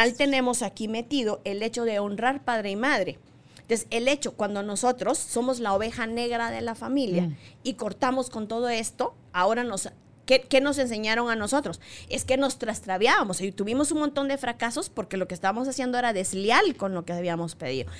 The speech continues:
Speaker 2: Entre los votos y las lealtades, eh, y
Speaker 1: Mm.
Speaker 2: los pactos que habíamos hecho atrás, cuando decidimos dejarlo, no-, sentimos culpa.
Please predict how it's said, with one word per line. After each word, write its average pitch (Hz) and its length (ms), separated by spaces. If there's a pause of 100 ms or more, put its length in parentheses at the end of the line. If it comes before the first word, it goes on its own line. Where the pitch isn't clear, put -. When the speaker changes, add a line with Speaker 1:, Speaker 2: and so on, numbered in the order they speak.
(120)
Speaker 2:
Entre 220 300
los 208 220
votos 262 460
y 233 60
las 190 160
lealtades, 226 840 (240)
eh, 196 360
y 196 120
Speaker 1:
Mm. 185 60
Speaker 2:
los 196 200
pactos - 500
que - 100
habíamos 226 340
hecho 254 200
atrás, 269 520 (280)
cuando 220 300
decidimos 233 720
dejarlo, 254 600 (420)
no-, 254 160
sentimos 220 500
culpa. 466 380